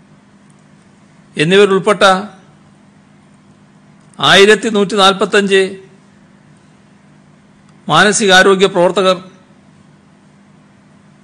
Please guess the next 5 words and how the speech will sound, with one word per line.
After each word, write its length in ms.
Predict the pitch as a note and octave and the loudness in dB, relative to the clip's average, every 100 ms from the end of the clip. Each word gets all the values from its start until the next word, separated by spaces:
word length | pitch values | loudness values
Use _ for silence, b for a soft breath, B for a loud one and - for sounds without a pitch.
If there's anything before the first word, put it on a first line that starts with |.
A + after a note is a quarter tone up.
| _ | _
ജില്ലാടിസ്ഥാനത്തിൽ 920 | - D#3 G#3 A#3 A#3 - A3 G#3+ G#3+ G#3 G#3 - | -4 -2 2 2 2 0 0 2 -2 -4 -8 -6
എല്ലാ 160 | F3 G3 F#3+ | 0 2 2
ജില്ലകളിലും 460 | F3+ F#3+ F#3 F3+ D#3+ | 0 0 0 -2 -2
പ്രവർത്തിക്കുന്നു. 500 | D#3+ D3 B2+ G#2 F#2+ _ _ _ _ _ _ _ _ _ _ _ _ _ _ _ _ _ _ _ _ _ _ _ _ _ _ - | -4 -4 -10 -14 -18 _ _ _ _ _ _ _ _ _ _ _ _ _ _ _ _ _ _ _ _ _ _ _ _ _ _ -6
ഇവർ 200 | D3+ F#3+ | 2 2